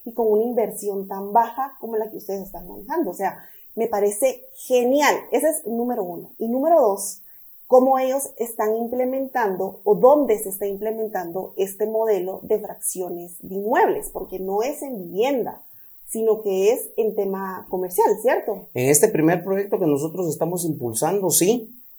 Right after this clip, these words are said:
Speaker 2: Em, como bien lo mencionaba Pati, eh, normalmente en, en este mercado existen dos tipos de inversionistas.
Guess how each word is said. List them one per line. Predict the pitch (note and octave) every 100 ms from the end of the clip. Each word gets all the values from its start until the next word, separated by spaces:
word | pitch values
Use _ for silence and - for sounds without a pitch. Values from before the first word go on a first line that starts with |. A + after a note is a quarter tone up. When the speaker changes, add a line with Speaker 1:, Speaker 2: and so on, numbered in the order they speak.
| -
Speaker 2:
Em, | C3 C3 A#2+ A2+ G#2+ G#2 G2 F#2
como | - A2+ A2+
bien | A#2
lo | C#3
mencionaba | D3 B2 A#2 G#2+ B2+ D3
Pati, | C#3+ D3+ - E3+ D3+ -
eh, | - - B1+ - -
normalmente | A#2+ C3+ D#3 F3 F3 F3+ F3 E3+ C#3 A2+
en, | A#2+ A#2+
en | A#2
este | C3+ C#3+ D#3
mercado | B2+ A#2 C3+ D3 D#3 D#3
existen | - - A#2+ C#3 B2+ G#2+
dos | A2+
tipos | - A#2+ A#2+
de | G#2+
inversionistas. | G2 F#2 F2+ F2 - - - -